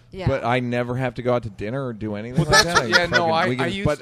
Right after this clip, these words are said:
Speaker 2: again, I have, 'cause I have the
Speaker 1: 'Cause
Speaker 2: same
Speaker 1: you're
Speaker 2: schedule.
Speaker 1: a comedian.
Speaker 3: I
Speaker 1: Yeah,
Speaker 3: dated
Speaker 1: you
Speaker 3: a
Speaker 1: understand
Speaker 3: doctor
Speaker 1: it.
Speaker 3: for a hot minute,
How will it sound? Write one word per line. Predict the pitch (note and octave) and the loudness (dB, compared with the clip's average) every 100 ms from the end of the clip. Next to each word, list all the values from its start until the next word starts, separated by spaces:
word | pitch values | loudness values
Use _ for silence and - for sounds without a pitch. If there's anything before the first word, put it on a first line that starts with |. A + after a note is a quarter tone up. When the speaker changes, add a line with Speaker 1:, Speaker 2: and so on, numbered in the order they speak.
| C#3 | -4
Speaker 2:
again, | C#3 E3 B2+ | -2 0 0
I | A2+ A2+ | -2 -2
have, | A2+ A2+ G2 | -2 -4 -6
'cause | - A2 | -8 -4
I | A2 | -4
have | G2+ | -6
the | G3 | -8
Speaker 1:
'Cause | |
Speaker 2:
same | - | -8
Speaker 1:
you're | F#3 | -6
Speaker 2:
schedule. | - - | -6 -6
Speaker 1:
a | - | -6
comedian. | A#4 D#4+ G#3 | -8 -8 -6
Speaker 3:
I | |
Speaker 1:
Yeah, | D#3 D3 | -2 0
Speaker 3:
dated | F3+ F3+ D3+ | 0 -2 -2
Speaker 1:
you | |
Speaker 3:
a | C3 | -2
Speaker 1:
understand | G#2 A2 | -2 -2
Speaker 3:
doctor | - D#3 | -4 -6
Speaker 1:
it. | D3 | -8
Speaker 3:
for | C#3+ C#3+ | -6 -6
a | C#3 | -6
hot | C#3+ C#3+ B2+ | -6 -8 -8
minute, | C#3 D3+ C#3+ | -10 -10 -12